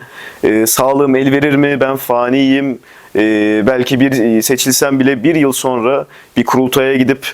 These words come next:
yerimi başkasına bırakabilirim. E, ama Demokratik Sol Parti'ye güveniyorum gibi bir konuşması vardır.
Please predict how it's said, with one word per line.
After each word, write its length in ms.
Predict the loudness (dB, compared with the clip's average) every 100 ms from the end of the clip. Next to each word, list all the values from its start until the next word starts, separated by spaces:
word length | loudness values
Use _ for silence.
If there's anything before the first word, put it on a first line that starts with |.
| -16 -4
yerimi 320 | 0 2 2 0
başkasına 520 | 0 -2 -2 -2 0
bırakabilirim. 640 | 0 0 2 2 2 -2 -6 -20 -20 -10 -2
E, 260 | 0 2
ama 220 | 0 2
Demokratik 380 | 0 0 -2 -2
Sol 200 | -2 0
Parti'ye 340 | 0 0 0 0
güveniyorum 400 | 0 0 0 -2
gibi 160 | -4
bir 40 | -2
konuşması 560 | 0 -2 -2 -2 0
vardır. 440 | 0 -2 -4 -10